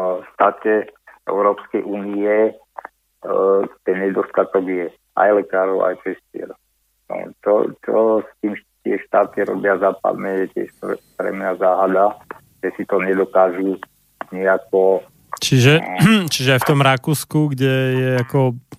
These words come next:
Speaker 2: koľko, tretina, či koľko tých zamestnaných s-, sestier je zo Slovenska, tak
Speaker 1: No.
Speaker 2: aj, aj tam chýbajú stále ešte?
Speaker 1: Asi áno.
Speaker 2: Hm.
Speaker 1: Ale to je taký nejaký predpoklad, že,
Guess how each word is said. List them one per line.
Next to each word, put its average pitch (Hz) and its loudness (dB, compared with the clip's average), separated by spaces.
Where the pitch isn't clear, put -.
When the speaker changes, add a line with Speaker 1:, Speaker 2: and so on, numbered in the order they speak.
Speaker 2:
koľko, 127 0
tretina, 139 0
či 135 -6
koľko 139 2
tých 139 -2
zamestnaných 131 2
s-, - -4
sestier 135 0
je 127 4
zo 123 4
Slovenska, 135 4
tak 127 -2
Speaker 1:
No. 104 2
Speaker 2:
aj, 131 6
aj 135 6
tam 123 6
chýbajú 160 2
stále 143 0
ešte? 185 -4
Speaker 1:
Asi 143 0
áno. 139 0
Speaker 2:
Hm. 143 2
Speaker 1:
Ale 110 2
to 143 2
je 143 4
taký 147 0
nejaký 143 0
predpoklad, 120 0
že, 113 -2